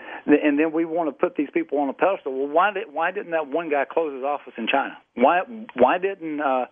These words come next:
Apple Computers decide that they would quit making parts in China? When is Walmart gonna quit buying the products that we buy each and every day from China? I don't know when.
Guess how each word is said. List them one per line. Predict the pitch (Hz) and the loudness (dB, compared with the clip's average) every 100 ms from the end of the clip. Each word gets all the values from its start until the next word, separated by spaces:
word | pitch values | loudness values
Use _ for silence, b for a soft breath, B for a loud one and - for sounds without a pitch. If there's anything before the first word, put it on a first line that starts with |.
| B B B - | B B B 2
Apple | 143 165 143 | 2 4 0
Computers | - 123 170 160 131 120 - | 0 0 2 4 4 -2 -10
decide | 117 147 143 131 | 0 2 4 0
that | 113 | 2
they | 139 | 2
would | 135 110 - _ | 2 -6 -14 _
quit | 170 135 | 2 4
making | 135 123 | 0 -2
parts | 113 139 - - | 2 2 2 -4
in | 110 | -6
China? | 98 110 98 | 0 0 0
When | 107 220 | 0 0
is | 156 | 0
Walmart | 147 170 170 139 | 0 0 0 -2
gonna | 120 120 | -2 0
quit | 151 127 | 2 2
buying | 107 127 151 135 | 4 6 6 2
the | 113 | -4
products | - 147 143 - | 0 0 0 -8
that | |
we | 117 113 | -4 0
buy | 110 113 | 0 -2
each | 113 | -6
and | - | -4
every | 117 107 | -2 2
day | 104 95 | 0 0
from | - - | -6 -2
China? | 95 82 | -2 0
I | - | 2
don't | 165 | 2
know | 160 151 | 2 0
when. | 151 131 | 0 -6